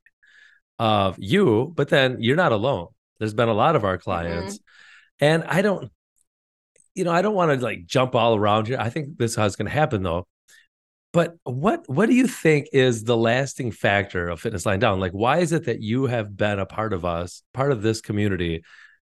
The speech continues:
Speaker 1: for near a decade?
Speaker 2: Well, I think the cool thing about Fitness Lying Down is, and just the overall D V R T system, is that you can progress as you age. And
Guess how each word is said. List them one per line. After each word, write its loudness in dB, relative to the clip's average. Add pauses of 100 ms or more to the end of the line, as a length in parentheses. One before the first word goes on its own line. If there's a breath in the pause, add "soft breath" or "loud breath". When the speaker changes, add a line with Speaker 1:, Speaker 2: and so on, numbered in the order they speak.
(540)
Speaker 1:
for 4
near 0
a 2
decade? -8 (1600 loud breath)
Speaker 2:
Well, 6
I 0
think -6
the 2
cool -4
thing -8
about 0
Fitness -6
Lying -4
Down 0 (340)
is, 0
and 0
just -4
the 2
overall 2
D -4
V 0
R -2
T -6
system, -6
is 0
that 6 (280 loud breath)
you 2
can -2
progress 0
as -4
you -6
age. -4 (580 soft breath)
And 0